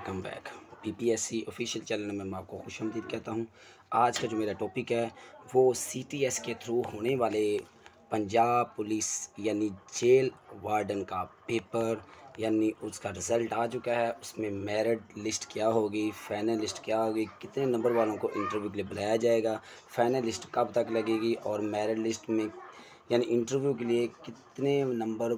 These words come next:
पास होने वालों को बुलाया जाए, तो वो आपको सब बताते हैं। तो जिन्होंने अभी तक मेरे चैनल को सब्सक्राइब नहीं किया, तो जल्दी से कर लें। तो बढ़ते हैं मेरिट list की तरफ कि matric grade scene,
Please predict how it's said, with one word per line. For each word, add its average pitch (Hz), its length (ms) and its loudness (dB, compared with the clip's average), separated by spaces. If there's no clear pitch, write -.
पास 117 380 2
होने 107 140 -4
वालों 104 180 -2
को 101 60 -10
बुलाया 101 240 -8
जाए, 98 160 -8
तो 98 120 -12
वो 101 160 -2
आपको 104 200 -2
सब 117 220 0
बताते 120 320 2
हैं। 123 140 6
तो - 360 -10
जिन्होंने 113 200 4
अभी 104 80 0
तक 104 160 2
मेरे 98 160 -4
चैनल 95 260 -6
को 101 80 -12
सब्सक्राइब - 460 -2
नहीं 117 100 4
किया, 120 160 4
तो 113 140 2
जल्दी 110 300 0
से 117 80 -2
कर 120 180 4
लें। 123 140 2
तो 98 140 -6
बढ़ते 104 300 2
हैं 117 160 4
मेरिट 113 340 6
list 104 180 0
की - 60 -4
तरफ - 220 -4
कि 143 100 6
matric 135 800 6
grade 117 260 6
scene, - 300 -4